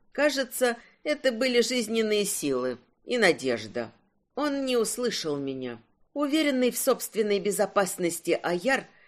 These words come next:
не пожелал слышать то, о чём я говорила. А если он меня не слышит, какой смысл пытаться достучаться?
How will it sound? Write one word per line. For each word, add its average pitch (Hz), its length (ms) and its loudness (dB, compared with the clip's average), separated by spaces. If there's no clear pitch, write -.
не 294 160 -2
пожелал 294 600 6
слышать 190 720 0
то, 240 300 8
о 180 120 -4
чём 180 300 2
я 175 160 6
говорила. 170 680 -2
А 262 100 -6
если 254 400 -2
он 208 240 4
меня 180 240 0
не 175 140 -2
слышит, - 640 -8
какой 320 340 2
смысл 254 540 0
пытаться 214 540 2
достучаться? 175 960 -6